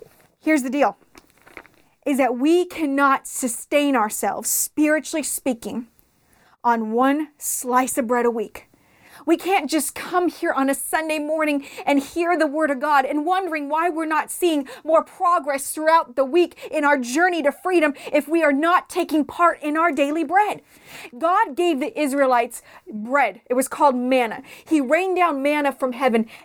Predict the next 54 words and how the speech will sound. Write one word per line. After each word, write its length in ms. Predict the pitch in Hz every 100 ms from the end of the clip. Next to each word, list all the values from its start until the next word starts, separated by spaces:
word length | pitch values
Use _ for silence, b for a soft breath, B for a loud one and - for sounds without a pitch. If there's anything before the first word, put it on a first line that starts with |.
| B
every 340 | 339 311 370
single 280 | - 330 285
day 200 | 254 226
so 100 | 233
that 180 | 254 - -
every 320 | 392 339 370
single 260 | 339 294
day 140 | 277 262
they 120 | 247
would 120 | 254
have 180 | 247 269
something 380 | - 269 285 269
to 80 | -
eat. 260 | 269 - _ b b b b b
We've 160 | - - -
gotta 400 | 349 381 415 294
read 260 | 262 294
our 120 | 269 240
bread. 560 | 226 277 349 330 220 - 539
We 100 | 330
gotta 360 | 254 349 415 294 - 339
eat 180 | 403 339
our 140 | 277
bread 280 | 233 240 240 B B -
every 540 | 359 381 247 247 240
single 600 | 240 - 339 330 285 262
day. 340 | 220 277 294 262
And 120 | 262
some 220 | - 330
of 80 | 285
you 100 | 285
hear 200 | - 285
me, 120 | 277 -
I, 160 | 190 B B B 269
I 120 | 277
feel 440 | - - 311 330
your 160 | 269 254
pain. 420 | - 302 240 214 B B B
You 140 | 311 359
may 120 | 320
be 120 | 277
thinking, 300 | 339 294 302
"Pastor 340 | - 370 - 285
Lindsay, 420 | 370 311 269 262 B B
no 140 | 302
matter 260 | 302 339 285
what 300 | 254 311 -
the 80 | 285
translation, 680 | 330 277 269 285 294 269 -
I 160 | 254 330
just 300 | 262 277 233
don't 260 | 269 302 285
<laughs> 100 | 285
understand 760 | 247 247 247 - 254 262 247